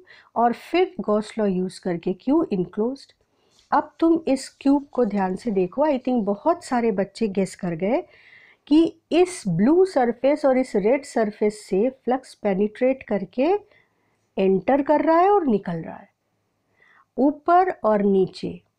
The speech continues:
पीछे और आगे फ्लक्स टच करता हुआ निकल रहा है सरफेसेस को,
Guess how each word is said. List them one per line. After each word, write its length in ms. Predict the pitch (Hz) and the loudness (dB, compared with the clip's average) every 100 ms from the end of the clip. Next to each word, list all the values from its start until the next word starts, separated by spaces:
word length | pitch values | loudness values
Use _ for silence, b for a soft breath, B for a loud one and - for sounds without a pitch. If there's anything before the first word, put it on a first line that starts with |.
| _ _ _ _ _ _ _ _ - | _ _ _ _ _ _ _ _ -12
पीछे 380 | - 339 392 440 _ - | 0 2 2 0 _ -2
और 320 | 226 294 349 - | 2 2 0 -4
आगे 380 | 190 175 160 180 _ _ _ _ _ _ | -2 -2 -6 -14 _ _ _ _ _ _
फ्लक्स 540 | - 254 247 - - - - _ _ _ _ _ _ _ _ _ - | -2 0 0 -6 -20 -20 -20 _ _ _ _ _ _ _ _ _ -4
टच 220 | 285 285 | -4 -4
करता 360 | - 226 214 214 | -4 -4 -2 -4
हुआ 240 | 190 196 | -2 -2
निकल 340 | 190 185 180 | -2 -4 -6
रहा 120 | 170 180 | -6 -8
है 60 | |
सरफेसेस 640 | 190 202 - 196 - 202 - | -10 -14 -14 -16 -16 -18 -18
को, 120 | 214 | -20